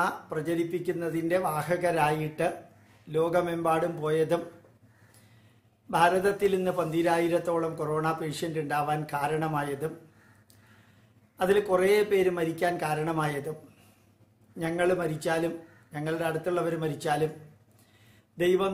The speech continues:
തന്നയച്ച രോഗം അത് ജനങ്ങളിലേക്ക് എത്തിക്കുക എന്നുള്ളത് ഞങ്ങളുടെ ദൗത്യമാണ് എന്ന് പറഞ്ഞ് നേതൃത്വം നൽകിയ വ്യക്തിയെ കഴിഞ്ഞ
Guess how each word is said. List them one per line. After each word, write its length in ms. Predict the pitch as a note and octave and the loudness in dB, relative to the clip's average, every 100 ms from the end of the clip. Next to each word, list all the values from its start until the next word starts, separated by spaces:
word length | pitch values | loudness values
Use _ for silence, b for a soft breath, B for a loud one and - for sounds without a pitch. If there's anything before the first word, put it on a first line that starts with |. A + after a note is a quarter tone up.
| F3+ | 0
തന്നയച്ച 520 | E3 E3+ F3 E3+ F3 E3 D#3 | -2 0 0 0 -2 0 0
രോഗം 320 | D#3 D#3 D#3+ - - - _ - D#3 | 0 0 -2 -6 -20 -20 _ -6 -4
അത് 100 | D#3 E3 | -2 -2
ജനങ്ങളിലേക്ക് 600 | D#3+ E3 F3 E3+ E3+ F3 | -2 -2 0 -2 -2 -4
എത്തിക്കുക 360 | D#3+ E3+ D#3+ F3 E3+ | -4 -6 -2 0 0
എന്നുള്ളത് 360 | E3 D#3 D#3+ D#3 D#3+ | 0 0 -2 -2 -4
ഞങ്ങളുടെ 280 | D#3 D#3 D#3 | -4 -4 -2
ദൗത്യമാണ് 640 | D#3 D#3 F#3 F3 D#3 D3 E3 - - D#3+ | -4 -2 0 0 0 -2 -2 -6 -6 -4
എന്ന് 140 | D#3+ D#3+ | -4 -2
പറഞ്ഞ് 320 | D3 C#3+ D#3 F3 - - _ _ b b b b b b G3 | -2 -2 -4 -4 -8 -20 _ _ b b b b b b -2
നേതൃത്വം 480 | F3+ F#3+ G3 G3 F#3 | 0 2 0 2 2
നൽകിയ 300 | F3 E3 E3+ E3+ E3 | 0 0 2 2 2
വ്യക്തിയെ 540 | E3 - F#3+ F3+ F3+ G3 - - - _ _ - | -2 -2 0 4 4 4 -2 -18 -20 _ _ -2
കഴിഞ്ഞ 240 | E3+ F3+ | -2 0